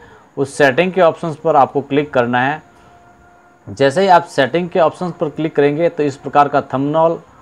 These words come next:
आपको दिखाई देगा। फ्रेंड्स, आप हमारे वीडियो को लाइक कर सकते हैं, क्योंकि आज इस प्रॉब्लम का सॉल्यूशन हम आपके लिए लेकर आए हैं। ठीक है फ्रेंड्स,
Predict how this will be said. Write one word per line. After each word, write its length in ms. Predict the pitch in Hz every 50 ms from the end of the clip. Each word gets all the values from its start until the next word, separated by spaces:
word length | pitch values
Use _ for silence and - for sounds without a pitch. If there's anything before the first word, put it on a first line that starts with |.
| _ _ _
आपको 300 | - 113 120 117 - 143 131
दिखाई 260 | 131 135 - 135 143
देगा। 360 | 135 131 127 127 143 151 160 - - - - - - - - _ _ -
फ्रेंड्स, 300 | 147 165 180 156 - - -
आप 180 | - 139 139 127
हमारे 260 | 135 147 156 156 160
वीडियो 240 | 151 151 151 156 165
को 100 | 151 165
लाइक 300 | 151 135 131 135 147 147 -
कर 80 | 151 143
सकते 300 | - 165 139 - - 170
हैं, 120 | 180 180
क्योंकि 220 | 165 - 170 156 170
आज 280 | - 117 135 135 139 139
इस 160 | 165 160 147 -
प्रॉब्लम 380 | - - 139 131 135 143 143
का 100 | 135 143 131
सॉल्यूशन 440 | - - 127 127 123 117 139 127 127
हम 140 | 123 127
आपके 260 | 117 110 - - - 117
लिए 240 | 117 131 165 196 202 - - - - - - - -
लेकर 340 | 123 123 131 131 - 131 120
आए 140 | 120 110 107
हैं। 100 | 107 101
ठीक 140 | - 147 147
है 40 | 170
फ्रेंड्स, 320 | 151 - 185 170 - -